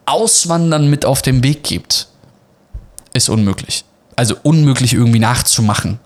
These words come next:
Also, äh, im Sinne von, Entschuldigung, nachzuempfinden. Es ist abgefahren.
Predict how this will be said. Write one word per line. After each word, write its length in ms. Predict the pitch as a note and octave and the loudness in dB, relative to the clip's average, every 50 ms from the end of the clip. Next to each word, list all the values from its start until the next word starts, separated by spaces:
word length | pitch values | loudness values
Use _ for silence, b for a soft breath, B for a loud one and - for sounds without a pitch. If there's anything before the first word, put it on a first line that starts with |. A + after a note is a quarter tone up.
| _ | _
Also, 200 | - - G2+ - | -8 -8 -6 -6
äh, 520 | C#2+ E2+ E2 C#2 C#2+ - - A#2 - - A#2+ | -8 -10 -10 -10 -8 -4 -4 -2 -2 -2 0
im 160 | G#2+ A2+ A2+ | 0 0 2
Sinne 180 | A#2 C3 C3 | 2 2 0
von, 220 | B2 - F#2 F#2+ A2 | 0 -2 -2 -4 -4
Entschuldigung, 400 | - - - - A2+ G2 F2 - - | -6 -6 -4 -2 -2 -2 -2 -4 -4
nachzuempfinden. 1040 | - A2 G#2+ C3 C3 - - - - A#2 G#2+ - - - D3 C#3 A#2+ - F2 E2+ - _ B B B B B B B | -2 -2 0 0 -2 -2 -2 -2 -2 -2 -4 -2 -2 0 0 0 0 -2 -6 -8 -10 _ B B B B B B B
Es 100 | C#3+ C3+ | -2 -2
ist 220 | - - - - | -2 -2 -2 -4
abgefahren. 580 | - - - - D#3 - - A#2 - - - | -6 -6 -6 -6 -4 -2 -2 -4 -4 -6 -8